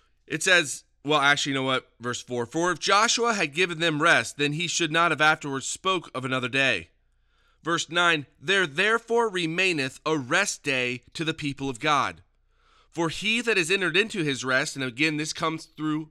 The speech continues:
belief, "for the, for those who have entered into his rest, he hath ceased or rested from his own works,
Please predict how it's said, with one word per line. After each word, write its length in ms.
belief, 560
"for 160
the, 340
for 160
those 360
who 140
have 140
entered 240
into 220
his 180
rest, 380
he 200
hath 280
ceased 640
or 180
rested 540
from 220
his 260
own 300
works, 420